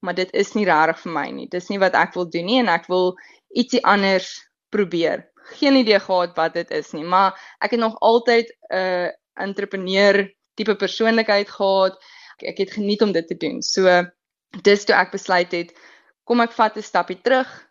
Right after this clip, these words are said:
En ek bedoel, dit is nie 'n maklik besluit nie. En ek dink enigiemand wat dalk so ietsie wil doen, moet baie mooi daaroor dink. En jy weet, obviously kyk na hulle verantwoordelikhede en op daai stadium was ek nog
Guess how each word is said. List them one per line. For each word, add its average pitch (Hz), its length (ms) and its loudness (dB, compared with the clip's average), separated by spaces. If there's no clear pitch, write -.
En 175 120 -6
ek 185 100 -6
bedoel, 196 280 2
dit 190 160 -8
is 233 180 2
nie 254 120 2
'n 214 60 -2
maklik 170 340 -4
besluit 175 380 -2
nie. 214 80 -6
En 196 100 -2
ek - 220 -20
dink 190 260 0
enigiemand 220 560 0
wat 175 220 0
dalk 190 240 4
so - 200 -6
ietsie 196 240 -6
wil 175 240 -2
doen, 240 180 -2
moet 196 140 -6
baie 185 240 2
mooi 185 320 -2
daaroor 175 360 2
dink. 160 380 -6
En 175 260 -10
jy 170 80 -8
weet, 175 140 -2
obviously 180 300 -4
kyk 180 320 2
na 175 180 0
hulle 170 220 2
verantwoordelikhede 196 880 2
en 170 260 -8
op 175 140 -10
daai 196 260 4
stadium 190 540 -2
was 170 180 -4
ek 196 100 -10
nog 185 320 -6